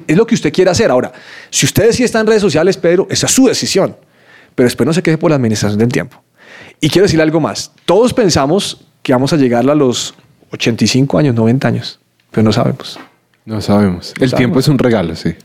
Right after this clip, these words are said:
Speaker 1: Mire, mire lo que hizo Jesús. Lo, el, el ejemplo de Jesús es muy interesante. Eh, Jesús, eh, tuvo treinta y tres años, de los cuales tres fueron de ministerio,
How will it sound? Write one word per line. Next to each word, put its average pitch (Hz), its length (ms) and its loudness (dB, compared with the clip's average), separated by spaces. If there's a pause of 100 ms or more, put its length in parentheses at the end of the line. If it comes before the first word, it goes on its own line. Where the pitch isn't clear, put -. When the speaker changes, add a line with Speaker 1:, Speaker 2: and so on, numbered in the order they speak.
(100)
Speaker 1:
Mire, 123 200 0
mire 135 160 2
lo 165 80 2
que 139 120 0
hizo 127 180 0
Jesús. 143 280 2
Lo, 123 140 0
el, 127 160 -2
el 120 100 0
ejemplo 110 220 -2
de 170 80 2
Jesús 120 200 0
es 135 120 0
muy 151 160 2
interesante. 123 640 -2 (560)
Eh, - 180 -8
Jesús, 135 680 0
eh, - 140 -4
tuvo 147 280 2
treinta 156 260 0
y 120 40 2
tres 123 200 0
años, 139 440 -4 (720)
de 123 80 0
los 120 140 2
cuales 131 260 0
tres 143 200 0
fueron 147 160 0
de 139 80 2
ministerio, 113 580 -2